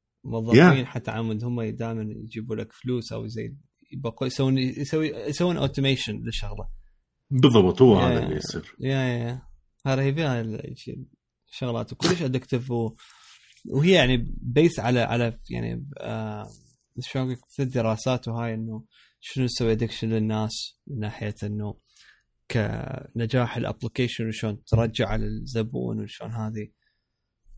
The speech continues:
Speaker 1: فهاي من ال-، الاستراتيجيز كلش ناجحة اللي تكون ألعاب،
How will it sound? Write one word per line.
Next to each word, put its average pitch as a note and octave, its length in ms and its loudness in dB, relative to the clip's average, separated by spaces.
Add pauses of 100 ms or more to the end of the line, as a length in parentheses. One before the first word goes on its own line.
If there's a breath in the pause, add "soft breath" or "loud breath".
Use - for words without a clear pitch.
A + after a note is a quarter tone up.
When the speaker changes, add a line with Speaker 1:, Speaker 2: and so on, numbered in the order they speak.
(240)
Speaker 1:
فهاي C3+ 300 2
من B2+ 260 0
ال-، - 320 -8 (880)
الاستراتيجيز A#2+ 920 -2
كلش B2 340 -4
ناجحة A2 300 -4
اللي G#2+ 160 -10
تكون G#2+ 220 -8
ألعاب، G#2 320 -8